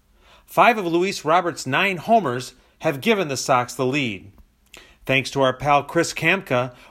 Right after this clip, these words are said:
we know that at age twenty-three years and seven days, Robert was the youngest White Sox player to hit a walk-off home run since twenty-two-year-old Sammy Sosa did it on May seventh, nineteen ninety-one.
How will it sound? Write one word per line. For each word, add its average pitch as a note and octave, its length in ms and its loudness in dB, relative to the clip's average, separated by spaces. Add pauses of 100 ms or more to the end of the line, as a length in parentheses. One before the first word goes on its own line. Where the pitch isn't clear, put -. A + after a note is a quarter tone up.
we C#3 140 -2
know G3 180 2
that F3 140 0
at C#3 100 -6
age E3+ 300 -2
twenty-three G#3 540 -2
years G3 300 0
and C#3 160 -8
seven F3+ 380 0
days, D#3 440 -2 (280)
Robert E3 420 2
was C#3 160 -6
the C3+ 100 -2
youngest F3+ 480 -2
White F#3+ 260 -2
Sox F3 340 0
player C#3 560 -2 (160)
to C3 100 -2
hit D3 140 2
a C3+ 60 2
walk-off F3 580 2
home E3+ 240 0
run D#3 300 0 (160)
since - 340 -4
twenty-two-year-old G3 1040 -2
Sammy F#3+ 380 -4
Sosa A3+ 440 -2
did B2+ 200 0
it D3 200 -4 (160)
on C3 220 -2
May E3 160 0
seventh, C#3+ 540 -4
nineteen C3 400 -2
ninety-one. A#2 640 -4